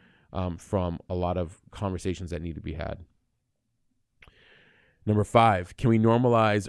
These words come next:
earning a living that doesn't need titles or <laughs> thirty letters after the name to receive validation and respect? I already really basically talked about this. Um, but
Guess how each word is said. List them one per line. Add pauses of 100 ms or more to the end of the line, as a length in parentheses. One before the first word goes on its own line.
earning
a
living
that
doesn't
need
titles
or
<laughs>
thirty
letters
after
the
name
to
receive
validation
and
respect? (480)
I
already
really
basically
talked
about
this. (520)
Um, (120)
but